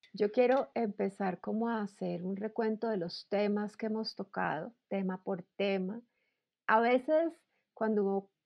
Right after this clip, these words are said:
cada lunes publicábamos el nuevo capítulo, había comentarios y a veces no,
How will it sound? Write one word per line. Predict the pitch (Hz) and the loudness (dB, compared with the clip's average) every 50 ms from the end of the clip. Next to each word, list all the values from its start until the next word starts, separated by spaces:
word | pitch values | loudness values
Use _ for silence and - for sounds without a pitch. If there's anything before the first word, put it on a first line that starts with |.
| _ | _
cada | - 233 220 208 214 220 | 0 2 4 4 4 4
lunes | 233 247 247 247 240 247 247 240 214 - - - _ | 4 4 4 4 4 4 2 2 0 -6 -12 -12 _
publicábamos | - 240 226 220 202 196 - 214 208 208 208 208 220 226 240 233 226 214 - - | 0 2 2 4 2 2 2 2 4 6 6 4 4 4 2 0 0 -2 -2 -2
el | 196 196 185 185 | 0 0 0 0
nuevo | 190 190 185 185 196 | 0 0 -2 -2 -2
capítulo, | - 240 233 - 247 247 233 - 220 220 220 220 220 220 220 - - - - - - - - | -4 -4 -2 -2 -2 -2 -2 -2 -2 0 2 2 2 2 0 -4 -14 -20 -20 -20 -18 -8 0
había | 190 196 196 196 202 196 196 | 2 4 6 8 6 6 4
comentarios | 220 208 208 208 208 208 - 240 247 247 233 233 226 220 220 220 220 - | 2 2 2 2 2 2 4 4 4 6 4 4 4 4 2 2 0 -2
y | - 196 | 0 2
a | 196 190 | 2 4
veces | 185 185 185 175 - 190 196 190 - | 2 0 0 -2 -2 -4 -4 0 2
no, | 247 247 233 220 220 220 - _ | 2 4 4 4 2 0 -2 _